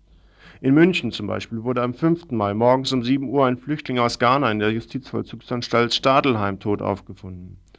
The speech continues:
Das gerichtsmedizinische Protokoll sagt lapidar Suizid, Fremdverschulden, scheide aus. Die Untersuchung stellt fest, Abschiedszeilen wurden nicht gefunden, das Motiv dürfte in der drohenden Abschiebung zu suchen sein.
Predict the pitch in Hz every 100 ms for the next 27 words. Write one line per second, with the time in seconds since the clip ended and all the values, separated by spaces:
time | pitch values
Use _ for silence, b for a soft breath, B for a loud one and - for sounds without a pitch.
0 | b b 110 - 120 123 - 107 - 110
1 | 101 - 98 104 117 127 127 120 117 120
2 | 113 123 113 117 113 104 107 101 - 135
3 | 135 - _ - 107 104 110 - 101 101
4 | 101 - 107 101 107 101 95 90 - -
5 | _ _ _ b b b - 135 135 135
6 | 165 160 147 143 135 - 135 135 - -
7 | 110 - 113 - - 113 107 110 107 107
8 | 120 139 147 - 127 123 127 127 - 123
9 | 110 - 104 131 135 - 113 113 113 113
10 | 110 110 117 120 127 123 - - 95 98
11 | 98 95 92 98 92 92 87 87